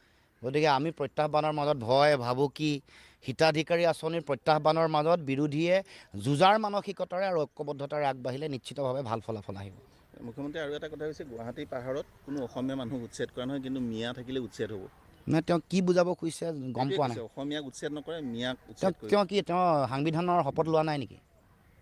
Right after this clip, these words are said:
Speaker 1: তেখেতক সুধিব যে সংবিধানত বিদেশী আৰু স্বদেশীৰহে সংজ্ঞা দিয়া আছে।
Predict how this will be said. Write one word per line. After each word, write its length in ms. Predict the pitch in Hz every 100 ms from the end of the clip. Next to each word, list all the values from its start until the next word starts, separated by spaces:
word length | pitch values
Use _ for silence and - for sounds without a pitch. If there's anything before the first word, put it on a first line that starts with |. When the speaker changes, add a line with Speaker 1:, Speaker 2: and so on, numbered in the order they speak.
| - - -
Speaker 1:
তেখেতক 260 | 127 180 190
সুধিব 240 | 170 196 208 180
যে 60 | 175 147
সংবিধানত 520 | 156 170 175 185 190 135
বিদেশী 300 | 131 156 - 170
আৰু 80 | 175
স্বদেশীৰহে 460 | 151 139 - 156 156
সংজ্ঞা 220 | 131 117 107
দিয়া 140 | 98
আছে। 100 | 92